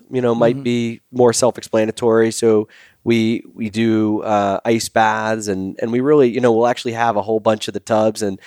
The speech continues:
Speaker 1: sometimes we'll do different temperatures. So people over the course of the three or four days or
Speaker 2: Can get
Speaker 1: however long,
Speaker 2: brave. <laughs>
Speaker 1: they can get braver and braver
Speaker 2: Yeah.
Speaker 1: and braver. And,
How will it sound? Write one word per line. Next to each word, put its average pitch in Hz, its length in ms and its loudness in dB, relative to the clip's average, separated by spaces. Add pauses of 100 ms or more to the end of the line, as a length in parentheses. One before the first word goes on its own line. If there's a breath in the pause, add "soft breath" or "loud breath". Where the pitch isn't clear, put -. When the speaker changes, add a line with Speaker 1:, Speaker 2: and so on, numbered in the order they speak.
(240 loud breath)
Speaker 1:
sometimes - 340 -2
we'll 143 60 -4
do 120 100 -8
different 135 320 -2
temperatures. 143 720 0
So 120 100 0
people 135 340 0
over 113 120 -2
the 107 80 -8
course 127 320 -2
of 101 100 -14
the 98 160 -8 (120)
three 131 120 2
or 113 60 0
four 117 200 -2
days 113 400 0
or 107 40 -8
Speaker 2:
Can 104 100 -6
get 113 40 -2 (100)
Speaker 1:
however 110 60 -8
long, 110 60 -2
Speaker 2:
brave. 156 400 -2
<laughs> - 40 -4
Speaker 1:
they 143 180 2
can 139 140 -6
get 139 140 2
braver 123 400 2
and 120 80 -2
braver 123 340 2
Speaker 2:
Yeah. 123 60 4
Speaker 1:
and 117 80 0
braver. 117 520 2
And, 107 200 -4